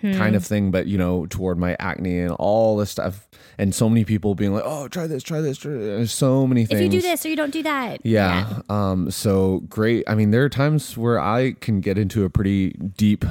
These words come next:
Speaker 2: and dark hole there. And, and Grace is saying, "Okay, well, that's not actually true about me."
Speaker 1: Right.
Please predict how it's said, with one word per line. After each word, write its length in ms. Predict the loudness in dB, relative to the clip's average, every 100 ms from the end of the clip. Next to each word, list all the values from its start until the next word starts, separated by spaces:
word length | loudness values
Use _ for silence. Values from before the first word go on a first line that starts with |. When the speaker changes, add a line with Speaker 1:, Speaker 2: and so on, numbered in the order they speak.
| -4
Speaker 2:
and 200 | 0 0
dark 280 | 2 0 -2
hole 580 | -6 -2 0 2 0 -2 _ -20 -20 -20 -20 _ -2
there. 280 | 2 4
And, 180 | 2 2
and 600 | 0 0 0 0 -2 -6
Grace 560 | -2 2 2 0 -8 -6
is 180 | -2 -2
saying, 240 | -2 -2 0
"Okay, 220 | 0 0
well, 260 | 0 -2 -4
that's 320 | -8 -8 -6
not 160 | -4 -2
actually 400 | -4 -6 -4 -2
true 280 | -2 -4 -2
about 260 | 0 -2 0
me." 280 | -2 -4 -10 -8
Speaker 1:
Right. 440 | -8 -8 -14 -20